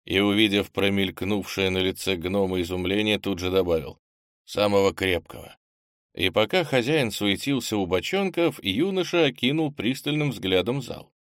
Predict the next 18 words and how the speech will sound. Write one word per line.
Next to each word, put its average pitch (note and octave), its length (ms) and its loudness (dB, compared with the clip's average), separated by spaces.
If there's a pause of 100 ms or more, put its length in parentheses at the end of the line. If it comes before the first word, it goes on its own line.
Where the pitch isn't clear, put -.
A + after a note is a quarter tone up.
(360)
Буквально F#2 500 4
на F2+ 120 0
долю G2 260 2
секунды F2+ 600 0
Анарион F2+ 580 2
увидел F#2 500 0
его F#2+ 260 2
черты G2 460 0
лица — A#2+ 540 -2 (420)
но F#2 180 -2
вкупе F#2+ 480 0
с F2 140 -4
искажённым F#2 720 -2
голосом, B2 560 -4
походкой - 840 -4
и G2+ 140 0
приметными F#2+ 720 0
кинжалами F#2+ 720 -2